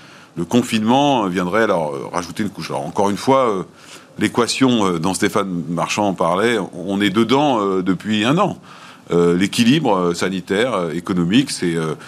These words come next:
il s'agit pas de critiquer qui que ce soit parce que je pense que c'est une situation absolument épouvantable et absolument, euh, très difficile à gérer. Après, le problème, vous parlez de l'épargne.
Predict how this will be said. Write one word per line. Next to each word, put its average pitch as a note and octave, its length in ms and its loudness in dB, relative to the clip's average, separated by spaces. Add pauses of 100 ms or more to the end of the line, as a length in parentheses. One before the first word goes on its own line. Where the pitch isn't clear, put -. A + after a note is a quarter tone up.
(160)
il - 80 -8
s'agit G#2 220 -2
pas A#2 100 0
de F#2 60 0
critiquer G#2 260 -10
qui G2+ 80 -16
que F#2 60 -12
ce G#2+ 60 -6
soit B2+ 100 2
parce C3 100 -4
que G2 100 -10
je E2 80 -8
pense A#2 160 -2
que - 100 -8
c'est - 120 -2
une E2 80 -2
situation - 400 -4
absolument F2+ 400 -2
épouvantable G2 760 -2
et D#2+ 120 -2
absolument, F2+ 680 -2
euh, D2 100 -6 (300)
très A#2+ 180 -2
difficile F#2 400 -8
à E2 60 0
gérer. G#2 460 -2 (760)
Après, A2+ 560 -2 (180)
le G2+ 160 -4
problème, A#2 540 0 (160)
vous F#2+ 120 -10
parlez G#2+ 220 2
de G2 60 -4
l'épargne. A2 560 -2